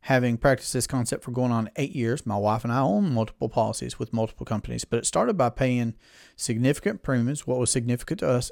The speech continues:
at the time, almost eight years ago now, and for that first policy, deciding to capitalize our own privatized banking system, to begin on the path of becoming our own bankers. And then over a course of our lifetime now,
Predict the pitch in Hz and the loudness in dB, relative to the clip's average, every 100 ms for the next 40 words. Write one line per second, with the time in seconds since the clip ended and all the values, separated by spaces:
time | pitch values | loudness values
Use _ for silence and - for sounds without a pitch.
0 | - 139 - 185 123 104 - 113 107 113 | 0 0 0 0 0 0 -4 -6 -2 0
1 | 156 160 127 113 104 101 120 - _ - | 2 2 2 2 0 -2 -4 -10 _ -20
2 | - - - _ - 131 117 110 - - | -20 -20 -20 _ -4 0 2 0 -2 -6
3 | - 127 127 - - 160 170 220 - - | 2 4 4 -2 0 2 4 2 -4 -10
4 | - 147 107 - - - - _ _ _ | -4 -2 -2 -4 -8 -12 -20 _ _ _
5 | - 139 120 123 - 170 165 151 135 123 | -4 -2 -2 -4 -2 -2 0 2 2 2
6 | 127 147 156 139 - 135 143 131 127 135 | 0 -2 -2 -4 -4 -4 -4 -8 -8 -4
7 | 123 - 120 - 117 - 135 - _ _ | -4 -2 -2 -2 -2 -4 -10 -14 _ _
8 | _ _ _ _ _ _ - 107 117 123 | _ _ _ _ _ _ -10 -6 -6 0
9 | 147 151 165 170 170 - - 135 170 175 | 4 6 6 4 0 -4 0 2 4 2
10 | - 165 139 123 113 117 - 135 127 120 | 2 2 4 0 -2 -2 -2 0 0 -2
11 | - 120 117 110 113 113 - 123 - 120 | -2 0 0 0 -2 -4 -6 -8 -4 0
12 | 113 117 131 139 131 - 160 151 160 147 | 2 2 4 4 4 2 0 2 2 0
13 | 151 151 160 185 190 - - 107 101 117 | 2 2 2 2 0 -4 -8 -6 -4 -4
14 | 113 - | -6 -8